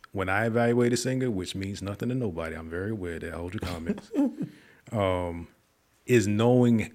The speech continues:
Speaker 1: knowing where your style and ability fits into a pocket.
Speaker 2: Okay.
Speaker 1: And, ma-, and making that work,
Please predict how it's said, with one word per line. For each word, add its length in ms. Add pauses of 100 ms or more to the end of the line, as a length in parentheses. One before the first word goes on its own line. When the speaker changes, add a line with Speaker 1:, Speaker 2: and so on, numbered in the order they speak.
(140)
Speaker 1:
knowing 480
where 200
your 320
style 440
and 80
ability 400
fits 380
into 280
a 80
pocket. 420 (840)
Speaker 2:
Okay. 300 (1400)
Speaker 1:
And, 160
ma-, 140
and 140
making 240
that 120
work, 240